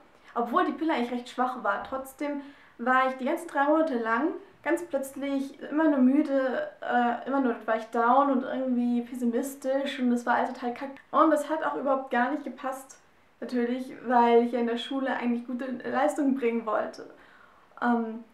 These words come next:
es ging sogar schon so weit, dass, äh, ich zum Internisten gegangen bin, um einfach mal meine Schilddrüse unter die Lupe nehmen zu lassen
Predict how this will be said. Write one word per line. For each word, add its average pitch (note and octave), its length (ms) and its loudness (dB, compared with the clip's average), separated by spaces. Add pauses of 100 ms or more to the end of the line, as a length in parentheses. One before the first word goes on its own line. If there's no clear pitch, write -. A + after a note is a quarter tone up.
(140)
es A#3+ 200 -6
ging D#4 200 2
sogar D4 140 0
schon C4 180 -2
so C#4+ 180 0
weit, C#4 460 0 (380)
dass, A#3+ 640 4
äh, A#3+ 400 0
ich A#3+ 100 -8
zum B3 120 -8
Internisten C4+ 500 -4
gegangen A3+ 420 -2
bin, B3+ 300 -2 (460)
um C4+ 220 2
einfach B3+ 260 -6
mal C4 100 -4
meine A#3+ 240 0
Schilddrüse C4 840 -2
unter B3 160 -4
die A#3+ 140 0
Lupe B3+ 260 -4
nehmen B3 260 2
zu C4 80 -10
lassen A#3+ 580 -4